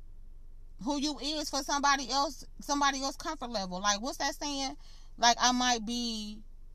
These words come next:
um, Hennessy straight to whatever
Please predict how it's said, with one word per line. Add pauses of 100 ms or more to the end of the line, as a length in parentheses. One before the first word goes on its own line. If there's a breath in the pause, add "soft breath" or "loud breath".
(140)
um, (1500)
Hennessy
straight
to
whatever